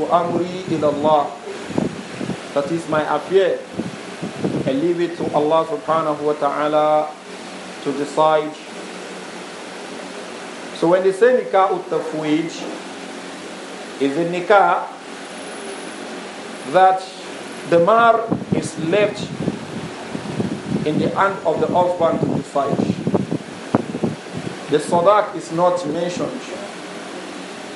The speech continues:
Nikah ut tafwid is divided into two. There is what is called tafwidul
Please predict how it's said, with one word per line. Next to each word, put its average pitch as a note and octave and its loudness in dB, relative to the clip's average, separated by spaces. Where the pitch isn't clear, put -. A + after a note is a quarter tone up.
Nikah E3+ 6
ut A#3+ 4
tafwid A3 0
is D3+ 2
divided G3 6
into F#3 4
two. - -6
There D#3 6
is D#3+ 0
what B3 4
is - -8
called G#3+ 6
tafwidul F3+ 2